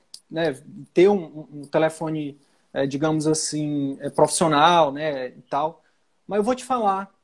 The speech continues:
tem tudo a ver com como você se posiciona. É começar a dizer não com cordialidade mesmo, entendeu? Por exemplo, quando já, já aconteceu isso, né, de aluno ficar mandando mensagem de madrugada, ou então,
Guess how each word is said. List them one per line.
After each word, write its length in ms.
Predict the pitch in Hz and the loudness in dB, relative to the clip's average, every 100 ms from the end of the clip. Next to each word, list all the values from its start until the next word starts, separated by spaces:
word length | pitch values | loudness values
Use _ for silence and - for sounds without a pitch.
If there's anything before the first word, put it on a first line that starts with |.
| _ | _
tem 140 | 220 220 | -6 -4
tudo 280 | - 254 | 0 2
a 80 | 247 | 2
ver 220 | 175 220 | 6 4
com 160 | 233 214 | 4 -2
como 240 | 214 233 | -2 -2
você 260 | 226 233 233 | 0 -2 -4
se 80 | 214 | -8
posiciona. 680 | - 220 - 208 202 180 - _ _ _ - | -4 -4 -2 -4 -4 -6 -12 _ _ _ -12
É 80 | |
começar 380 | - 202 - 214 | 0 0 2 2
a 40 | 214 | 2
dizer 240 | 180 214 | 4 4
não 260 | 185 196 208 | 4 2 2
com 140 | 208 | 2
cordialidade 680 | 214 208 208 208 196 196 220 | 2 4 4 4 2 0 0
mesmo, 380 | 190 196 175 | 4 4 2
entendeu? 420 | 156 151 151 214 - _ | -8 -4 -2 -2 -6 _
Por 120 | 180 | 6
exemplo, 680 | 190 170 190 170 156 135 123 _ _ | 6 6 0 0 -2 -4 -4 _ _
quando 300 | 185 185 180 | -2 0 -2
já, 220 | 156 175 156 | 2 2 4
já 140 | 185 | 0
aconteceu 600 | 202 302 359 - 202 196 | 0 0 0 2 4 4
isso, 320 | 151 - - - | 2 -4 -12 -8
né, 220 | 139 156 | -4 -2
de 100 | 156 | 2
aluno 380 | 165 165 185 185 | 4 4 2 -2
ficar 240 | - 185 | -2 -2
mandando 260 | 185 185 185 | 0 -2 -2
mensagem 380 | 180 190 190 | -4 -2 0
de 60 | 196 | 0
madrugada, 840 | 196 190 185 151 180 190 151 123 _ _ _ _ | -2 -2 0 2 4 4 2 -6 _ _ _ _
ou 100 | 151 | -14
então, 400 | 160 175 180 | -2 0 0